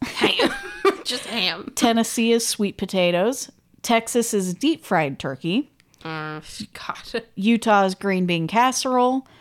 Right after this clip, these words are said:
Speaker 2: Vermont is pancakes. Now,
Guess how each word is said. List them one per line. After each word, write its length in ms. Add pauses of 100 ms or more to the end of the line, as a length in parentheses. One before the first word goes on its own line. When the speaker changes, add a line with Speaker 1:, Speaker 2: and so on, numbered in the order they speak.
(200)
Speaker 2:
Vermont 680
is 400 (420)
pancakes. 920 (800)
Now, 580